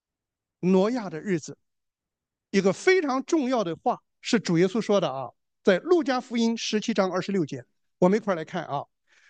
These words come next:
他说：“挪亚的日子怎样，人子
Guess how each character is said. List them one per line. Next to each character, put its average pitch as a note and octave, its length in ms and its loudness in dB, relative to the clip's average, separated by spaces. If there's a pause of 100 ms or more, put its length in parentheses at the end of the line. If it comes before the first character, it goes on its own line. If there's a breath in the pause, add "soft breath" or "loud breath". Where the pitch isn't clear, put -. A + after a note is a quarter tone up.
(180 soft breath)
他 D4 120 4
说 C#4 180 2
：“挪 A#3+ 280 2
亚 D#4 220 -2
的 A#3 120 -2
日 C4 160 -2
子 G#3+ 240 -4
怎 D#3+ 220 -4
样， F3 240 -2 (180)
人 G#3 460 2
子 F3+ 460 -6